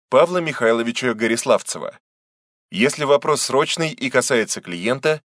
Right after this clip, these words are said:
то можно прервать любой разговор, совещание и даже заседание правления компании.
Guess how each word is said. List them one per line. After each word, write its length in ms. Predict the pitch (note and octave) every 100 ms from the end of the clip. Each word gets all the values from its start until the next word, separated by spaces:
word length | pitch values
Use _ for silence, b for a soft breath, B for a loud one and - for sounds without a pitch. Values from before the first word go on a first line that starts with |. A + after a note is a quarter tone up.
| _ -
то 100 | C3+
можно 340 | D#3 E3 D#3+
прервать 420 | C#3+ C#3 C3 D3
любой 340 | C3 C3 B2+ F#2
разговор, 500 | E2+ F#2 F2 A2+ C#3
совещание 880 | - G2+ F#2 - A2 C3+ D#3 D3+ _ _
и 120 | B2+
даже 360 | A#2 C3 C#3 D#3
заседание 640 | D3+ D3 B2 G#2 G2 A2
правления 520 | - A#2 F#2 D#2+ E2
компании. 680 | E2+ A2 A2 F2 C2+ B1 -